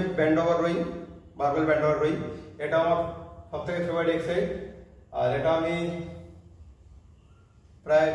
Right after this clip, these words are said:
ব্যাকের দিনে আমি এটা করি। আর এটা আমার ব্যাককে অনেক ডেভেলপ করতে হেল্প করে, ব্যাককে অনেক মানে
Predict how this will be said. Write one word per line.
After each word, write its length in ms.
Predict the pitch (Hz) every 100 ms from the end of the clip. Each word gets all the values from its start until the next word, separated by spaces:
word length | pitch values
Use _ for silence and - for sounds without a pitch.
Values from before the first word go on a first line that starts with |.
| 156
ব্যাকের 260 | 151 156 156
দিনে 140 | 160 156
আমি 100 | 151 143
এটা 160 | 143 143 - - - - -
করি। 220 | 160 160 - - - - - - - - 127
আর 180 | 127 127 127 127 - - - - - - - - - - - 151
এটা 120 | 170 165
আমার 160 | 170 160 -
ব্যাককে 380 | 151 151 151 175 156 156
অনেক 180 | 175 180 180 139
ডেভেলপ 320 | 143 156 160 160
করতে 280 | 160 165 170 175 - - - - -
হেল্প 200 | 156 156 160
করে, 180 | 156 165 - -
ব্যাককে 320 | 143 147 160 156
অনেক 160 | 156 156 - - - - - -
মানে 160 | 139